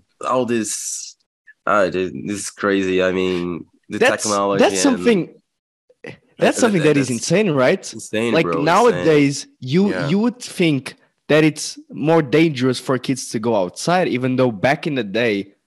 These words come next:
Speaker 2: it, it, it always also was dangerous. But why is
Speaker 1: Yep.
Speaker 2: it more dangerous now?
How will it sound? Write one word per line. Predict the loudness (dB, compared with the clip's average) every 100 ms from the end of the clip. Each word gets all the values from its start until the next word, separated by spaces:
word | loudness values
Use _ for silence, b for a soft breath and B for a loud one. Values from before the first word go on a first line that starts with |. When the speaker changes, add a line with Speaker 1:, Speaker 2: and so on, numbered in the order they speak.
| _ _ _ -4
Speaker 2:
it, |
it, | -2 0 0 -2 -4
it | -4
always | -2 2 4 4 2 -2
also | 0 0 2 -2
was | -2 0
dangerous. | 0 0 -4 -6 B B 0
But | 2
why | 4 4
is | 4
Speaker 1:
Yep. | 2
Speaker 2:
it |
more | 2
dangerous | 2 0 -2 0
now? | 0 2 0